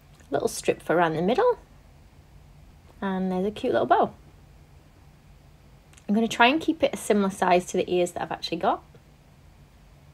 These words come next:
And we're gonna do a similar thing on a bigger bow, but this time I'm not gonna fold it. So we're gonna take a rectangle and we're just kinda pleating it in the middle rather than folding the two ends over. Hopefully that makes sense.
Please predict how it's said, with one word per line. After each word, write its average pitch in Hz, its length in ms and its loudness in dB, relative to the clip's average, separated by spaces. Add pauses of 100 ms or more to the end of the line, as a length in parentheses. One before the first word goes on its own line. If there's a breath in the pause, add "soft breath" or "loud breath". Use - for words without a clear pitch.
(760)
And 196 100 -4
we're 190 100 0
gonna 226 120 -2
do 269 180 -4
a 254 60 2
similar 330 380 -2
thing 220 420 2
on 208 100 0
a 208 40 4
bigger 196 200 4
bow, 170 180 6
but - 100 -2
this 208 100 -2
time 240 160 0
I'm 233 100 4
not 220 140 0
gonna 196 160 -2
fold 170 340 6
it. - 80 -2
So - 100 -8
we're 180 100 0
gonna 196 80 0
take 220 120 -6
a 226 60 0
rectangle 175 720 4 (580 loud breath)
and 196 120 2
we're 196 40 6
just 190 200 -2
kinda 196 180 -2 (380)
pleating 240 360 -2
it 233 140 0
in 226 120 2
the 226 40 4
middle 247 400 6
rather 226 220 8
than 196 180 2
folding 190 380 2
the 175 80 0
two 185 200 0
ends 190 280 2
over. 277 380 4 (680)
Hopefully 180 340 -2
that 180 160 -4
makes - 220 -10
sense. 208 440 -6